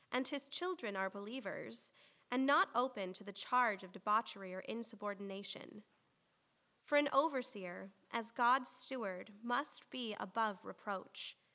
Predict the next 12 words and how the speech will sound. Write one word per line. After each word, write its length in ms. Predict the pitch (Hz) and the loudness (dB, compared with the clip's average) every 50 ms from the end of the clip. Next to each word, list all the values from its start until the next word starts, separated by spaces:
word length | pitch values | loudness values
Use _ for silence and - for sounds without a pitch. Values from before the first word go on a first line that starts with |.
| _ _ _ _ _ _ _ _ | _ _ _ _ _ _ _ _
He 160 | _ - 269 | _ -2 0
must 280 | 269 262 247 247 - - | 2 2 2 0 -2 -2
not 320 | 254 247 233 240 262 - | 2 4 4 4 4 2
be 120 | - 226 - - | -4 -8 -6 -2
arrogant 640 | 214 214 220 233 233 240 240 247 277 277 - - - - | 0 0 2 0 0 -2 -4 -4 -4 -6 -8 -12 -8 -6
or 120 | 214 208 | -6 -6
quick-tempered, 920 | 202 - - 214 - - - - - 220 220 220 233 220 226 240 269 254 - - - - - _ _ _ _ _ _ _ | -6 -6 -10 -10 -10 -10 -12 -8 -6 -6 -6 -6 -6 -4 -4 -4 -6 -8 -10 -16 -20 -20 -20 _ _ _ _ _ _ _
or 100 | 254 254 | 4 6
a 80 | 254 247 | 6 4
drunkard 720 | - - 262 277 277 294 269 - 208 190 185 180 175 202 | 2 4 6 8 8 6 4 -2 -6 -6 -6 -6 -8 -6
or 140 | 202 196 196 | -6 -6 -6
violent 880 | 190 190 240 226 226 233 240 233 214 190 190 - - - - - - | -6 -2 2 4 4 4 4 2 -2 -4 -6 -8 -10 -10 -10 -12 -12